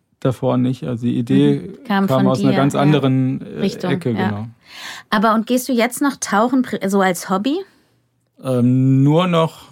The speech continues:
Speaker 1: mit Luft anhalten, wenn wir Urlaub machen,
Speaker 2: Mhm.
Speaker 1: irgendwo am Meer, ja.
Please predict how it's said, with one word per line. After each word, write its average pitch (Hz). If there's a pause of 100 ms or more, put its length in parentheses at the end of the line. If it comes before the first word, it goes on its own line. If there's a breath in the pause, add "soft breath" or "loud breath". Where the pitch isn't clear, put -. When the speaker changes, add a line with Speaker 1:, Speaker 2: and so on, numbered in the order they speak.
(120)
Speaker 1:
mit 143
Luft 160
anhalten, 135
wenn 123
wir 120
Urlaub 123
machen, 117
Speaker 2:
Mhm. -
Speaker 1:
irgendwo 117
am 107
Meer, 104
ja. 104